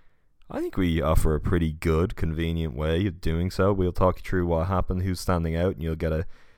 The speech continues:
a good sense of where the Brewers are at collectively and individually over the course of the year. Subscribe wherever you get your podcasts, Cruising for a Bruising.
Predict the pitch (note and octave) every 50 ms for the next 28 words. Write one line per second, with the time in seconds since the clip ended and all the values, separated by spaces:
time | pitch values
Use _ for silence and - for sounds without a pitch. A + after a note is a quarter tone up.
0 | - - - E2+ D#2+ D2+ F2+ F#2 F#2+ E2 - - E2+ F2 E2+ - D#2+ D2+ D2 D#2
1 | E2 D#2+ D#2+ D#2+ D#2 D2+ - - - D#2+ D#2+ D#2+ D2+ D#2 D#2 D2+ D2+ - - -
2 | F#2+ G#2 G#2+ - - G2 G2 F#2+ E2 D#2+ D#2 D#2 D2+ D2 D2 D2+ E2+ F2 - G#2
3 | G2 F#2+ D#2 D2 C#2+ C#2+ - - D2+ D2 - - - A#1+ C#2 E2 G2 C3 E3+ F3+
4 | - - - - - - - _ - - - _ - - - - - - - -
5 | - - - A#2 B2+ C3 A#2+ C3+ C#3 A#2+ - - - - C#3+ C#3+ C3 - - -
6 | - - - - - G2 F#2+ G2 F#2+ - F#2+ F#2 E2+ E2+ E2+ D#2+ - E2 E2+